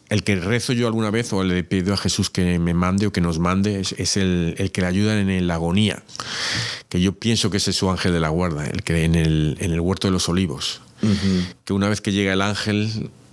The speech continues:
Speaker 1: y le consuela, le habla, es cuando Jesús ya se calma, ya toda esa ansiedad se le pasa y ya se calla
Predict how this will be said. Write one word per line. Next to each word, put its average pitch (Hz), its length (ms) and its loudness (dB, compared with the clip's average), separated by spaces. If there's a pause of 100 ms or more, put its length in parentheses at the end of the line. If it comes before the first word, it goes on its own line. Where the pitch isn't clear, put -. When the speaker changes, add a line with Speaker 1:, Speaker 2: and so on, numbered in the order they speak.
Speaker 1:
y 120 140 -2
le 92 200 2
consuela, 101 640 0
le 98 160 2
habla, 104 200 0
es 95 120 -4
cuando 90 220 2
Jesús 92 340 0
ya 92 120 2
se 85 160 -2
calma, 101 520 0 (720)
ya 90 120 0
toda 95 240 0
esa 92 220 0
ansiedad 92 720 0
se - 220 -2
le 87 100 2
pasa 95 320 0
y 85 80 2
ya 90 300 0 (480)
se 87 220 -2
calla 110 520 0